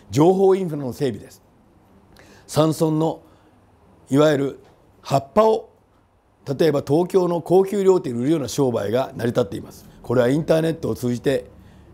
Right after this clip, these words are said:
成り立っています。このように今のインターネットというそのせ-、このシステムを使うことによって、新しいビジネスチャンスが生まれます。さらに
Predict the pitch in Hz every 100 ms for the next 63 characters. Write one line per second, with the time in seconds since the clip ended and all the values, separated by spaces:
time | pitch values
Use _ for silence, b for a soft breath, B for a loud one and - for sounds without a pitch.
0 | - 120 120 127 - 110 - - - B
1 | B - 165 185 139 127 127 b 180 190
2 | 165 147 185 202 202 202 202 156 135 117
3 | 131 117 120 - - - - 196 - 139
4 | 139 139 - 202 175 127 98 - 170 165
5 | 151 110 90 - - _ B B 131 135
6 | 208 220 233 139 123 135 127 - 131 117
7 | 139 101 87 82 - - B B B -
8 | 180 175